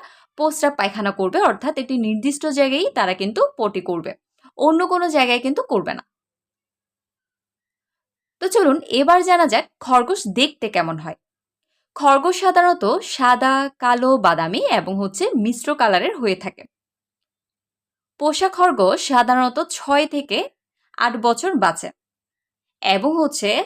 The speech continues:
খরগোশের বয়স যখন ছয় মাস হয়, তখন কিন্তু তারা পুরোপুরি অ্যাডাল্ট হয়। একটি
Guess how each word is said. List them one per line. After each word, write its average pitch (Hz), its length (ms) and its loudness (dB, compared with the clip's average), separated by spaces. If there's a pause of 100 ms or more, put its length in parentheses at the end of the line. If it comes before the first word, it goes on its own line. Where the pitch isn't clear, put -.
খরগোশের 196 560 -2
বয়স 190 360 2
যখন 262 320 -2
ছয় 247 340 -2
মাস 285 260 0
হয়, 262 180 0 (120)
তখন 196 240 -4
কিন্তু 180 240 -8
তারা 175 260 0 (160)
পুরোপুরি 254 440 -6 (140)
অ্যাডাল্ট 175 460 -2
হয়। - 160 -10 (420)
একটি - 240 -4